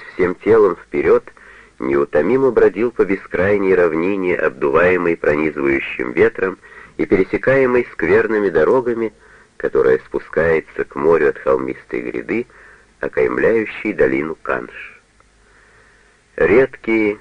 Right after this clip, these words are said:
далече отстоящие друг от друга хутора окружены пажитями, обнесёнными колючей проволокой.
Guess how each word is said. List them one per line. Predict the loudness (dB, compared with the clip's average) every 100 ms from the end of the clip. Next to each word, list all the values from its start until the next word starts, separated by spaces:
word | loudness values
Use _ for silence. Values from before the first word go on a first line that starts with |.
| -6
далече | 2 4 4 4 2
отстоящие | 0 2 2 2 0 -4 -2 -2
друг | 2 0 0
от | -2
друга | 0 0 2 -2
хутора | -2 -2 0 2 0 -4
окружены | -6 -4 -2 0 -2 -2
пажитями, | -2 -2 -4 -2 -2 0 -4 _ -20 -20 -14 -4
обнесёнными | -2 -2 0 2 4 2 0
колючей | 0 -2 -4 -8
проволокой. | -4 -2 -2 -4 -10 -12 -14 -14